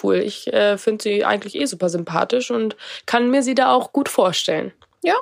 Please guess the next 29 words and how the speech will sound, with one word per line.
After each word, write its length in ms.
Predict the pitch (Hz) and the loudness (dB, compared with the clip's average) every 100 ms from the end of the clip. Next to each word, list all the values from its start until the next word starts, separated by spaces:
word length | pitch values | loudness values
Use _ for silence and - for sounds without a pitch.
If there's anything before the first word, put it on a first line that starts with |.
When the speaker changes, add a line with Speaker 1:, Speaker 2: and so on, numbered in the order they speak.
| - | -4
Speaker 2:
ich 220 | - - - | -8 -4 0
auch. 260 | 233 208 | 2 2
Und 140 | 214 247 | 0 0
vor 160 | - | 0
allem, 400 | - 262 269 269 | 2 2 0 -2
sie 180 | 262 262 | -4 -6
kennt 240 | 262 294 302 | 0 0 2
ja 100 | 214 | 2
das 180 | 196 | 0
Ganze 320 | - 196 196 202 | -2 -2 -2 -2
schon. 280 | - 208 | 0 0
Und 120 | 208 214 | -2 -4
ich 120 | 214 | -2
glaube, 240 | 226 233 | 0 0
es 120 | 220 | 0
ist 60 | - | 2
schon 120 | 220 | 2
Speaker 1:
Eben. 200 | 208 185 - - - | 2 -2 -8 -10 0
Speaker 2:
auch 180 | 214 | 2
als 200 | 202 208 | 2 -2
Kandidat 500 | - 226 220 247 254 | -2 -2 0 2 2
mal 160 | 240 214 - | 0 -4 0
cool 140 | 247 | 2
zu 120 | 247 220 | 2 0
sehen, 280 | 220 220 | -2 -2
hey, 240 | 226 220 220 | -2 -2 0
da 100 | 214 | 0
sitzt 380 | 214 226 - - | 0 -2 -4 -2
einer, 380 | 208 208 208 | 0 2 0